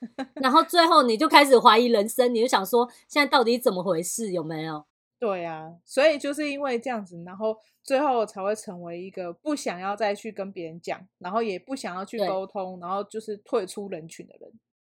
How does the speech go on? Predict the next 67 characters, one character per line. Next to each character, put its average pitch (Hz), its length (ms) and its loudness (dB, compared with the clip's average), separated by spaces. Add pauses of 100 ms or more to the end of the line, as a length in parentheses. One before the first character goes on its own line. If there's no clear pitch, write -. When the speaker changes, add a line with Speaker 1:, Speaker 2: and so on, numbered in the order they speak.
Speaker 2:
对， 226 240 4
而 254 80 4
且 254 140 6
甚 285 200 2
至 277 120 -2
于 254 60 2
有 196 120 2
的 185 140 -6
时 - 100 -6
候 202 100 0
变 220 200 -2
成 185 100 -6
别 190 160 -4
人 190 100 -6
在 247 140 -2
讨 175 160 -6
论 214 160 -6
一 - 20 -10
件 208 200 -4
事 196 180 -6
情， - 240 -12 (240)
你 330 160 2
很 254 180 2
害 247 220 4
怕， 254 180 6
不 262 140 0
知 262 60 -6
道 254 160 8
他 254 100 4
们 226 100 -2
等 170 140 -6
一 - 20 -4
下 190 80 -2
会 226 80 0
不 208 60 -2
会 226 80 2
讲 160 200 -6
错 185 260 -4
话， 175 260 -2
你 175 80 -6
就 214 80 -2
觉 185 160 -4
得 - 60 -10 (260)
：“算 320 260 4
了， 208 100 0
我 185 40 0
不 190 80 -4
要 247 120 6
去 320 120 0
听 302 160 2
就 311 100 6
没 208 200 2
事 247 260 0
了。” 175 280 -4 (720)
Speaker 1:
<laughs> 240 680 -4 (360)
没 190 280 -8
错， - 380 -6 (240)
那 349 140 0
第 311 300 -4
二 285 120 0
个 208 160 -4
案 220 180 -8
例 202 140 -12
是 190 120 -16
这 185 160 -12
样 175 220 -10
吼， 226 240 -14